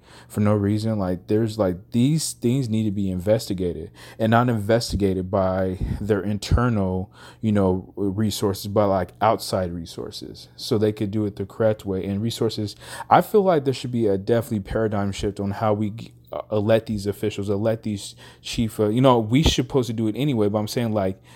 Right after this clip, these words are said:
I feel like it'd be different if we had our own governing type of, like, I guess, law enforcement or how it's supposed to go. I don't know. Something has to change. Something has to change fast, because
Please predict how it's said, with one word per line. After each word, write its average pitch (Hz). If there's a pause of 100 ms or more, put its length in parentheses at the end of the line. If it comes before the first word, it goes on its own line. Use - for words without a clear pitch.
(260)
I 110
feel 143
like 117 (380)
it'd 117
be 123
different 120
if 101
we 113
had 113
our 104
own 104
governing 98
type 98
of, 92
like, 87 (680)
I 92
guess, 92
law 95
enforcement 101
or 90
how 107
it's 101
supposed -
to 98
go. 98
I 123
don't 127
know. 98
Something 135
has 120
to 98
change. 101
Something 110
has 104
to 104
change 98
fast, 98
because 98